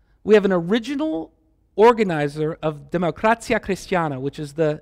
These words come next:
entity that opposed Mussolini and got him in a concentration camp, and my Italian grandmother who died as a monarchist. She just wanted a queen or a king. This is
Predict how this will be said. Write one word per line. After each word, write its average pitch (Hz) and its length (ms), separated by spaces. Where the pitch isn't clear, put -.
entity 180 380
that 151 220
opposed 156 380
Mussolini 151 640
and 139 140
got 143 180
him 135 80
in 135 80
a 127 80
concentration 139 640
camp, - 320
and 233 220
my 226 180
Italian 214 480
grandmother 180 640
who 208 140
died 190 560
as 175 120
a 185 60
monarchist. 190 720
She - 180
just 208 360
wanted 196 340
a 175 80
queen 175 320
or 156 100
a 156 40
king. 139 360
This 233 280
is 254 240